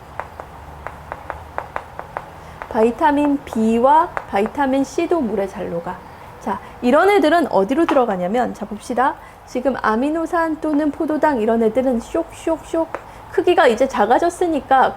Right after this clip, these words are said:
그 전에는 단백질이나 녹말은 요거를 뚫지를 못해. 여기 통과를 못하는데 이제 작아졌으니까, 자, 융털의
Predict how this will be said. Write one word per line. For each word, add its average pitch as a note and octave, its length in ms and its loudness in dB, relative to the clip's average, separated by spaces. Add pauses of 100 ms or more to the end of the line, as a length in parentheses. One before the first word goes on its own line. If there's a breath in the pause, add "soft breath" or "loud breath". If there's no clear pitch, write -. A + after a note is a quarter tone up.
그 B3 80 0
전에는 C4+ 640 0
단백질이나 C#4 760 -2
녹말은 A3+ 520 2
요거를 A3+ 400 0
뚫지를 E4 320 -2
못해. B3+ 400 -2 (340 loud breath)
여기 A3 120 -6
통과를 F#4+ 340 2
못하는데 B3 500 0
이제 G#3+ 200 0
작아졌으니까, A3 1000 0 (760 loud breath)
자, - 140 -6 (160)
융털의 D#4+ 720 2